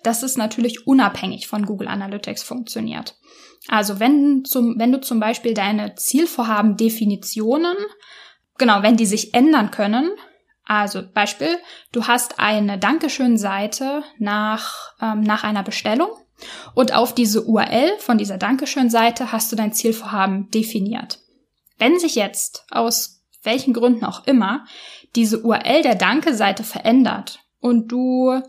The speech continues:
das in deinem Google Analytics Setup nicht anpasst, dann werden ganz plötzlich keine Zielvorhaben mehr getrackt. Und dadurch, dass ja auch deine, ähm, Google Ads Kampagnen dann sozusagen davon abhängen,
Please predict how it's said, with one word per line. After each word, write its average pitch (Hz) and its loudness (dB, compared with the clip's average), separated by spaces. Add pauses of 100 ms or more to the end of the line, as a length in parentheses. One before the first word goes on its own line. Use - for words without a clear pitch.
(120)
das 220 -2
in 233 2
deinem 202 -2
Google 226 -2
Analytics 208 -6
Setup 220 -4
nicht 202 -6
anpasst, - -2 (420)
dann 220 2
werden 226 2
ganz 233 0
plötzlich 240 -4
keine 226 0
Zielvorhaben 196 -4
mehr 190 -8
getrackt. - -12 (540)
Und 226 4
dadurch, 247 0
dass 226 -2
ja 202 -4
auch 214 -4
deine, 202 -4 (580)
ähm, 202 -4
Google 208 0
Ads - -2
Kampagnen 214 0
dann 185 -4
sozusagen 196 -6
davon 190 -2
abhängen, 202 -4